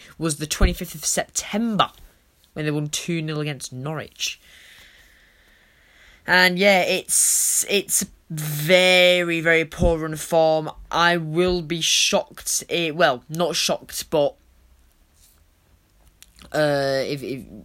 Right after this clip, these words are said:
well, yeah, no, I, I, I'll be shocked if, uh, Benitez will still be here by the end of the season at Everton,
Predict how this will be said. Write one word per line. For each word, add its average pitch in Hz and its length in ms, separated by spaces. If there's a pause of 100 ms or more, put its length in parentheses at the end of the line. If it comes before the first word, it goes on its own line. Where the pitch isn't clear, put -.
(180)
well, 143 300 (1200)
yeah, 180 220
no, 165 140
I, 165 180
I, 180 360
I'll 175 200
be 180 80
shocked 190 380
if, 156 240
uh, 175 180
Benitez 156 920 (540)
will 170 360
still 185 240
be 165 120
here 180 300
by 180 220
the 185 60
end 185 120
of 170 60
the 175 60
season 190 360
at 180 140
Everton, 185 460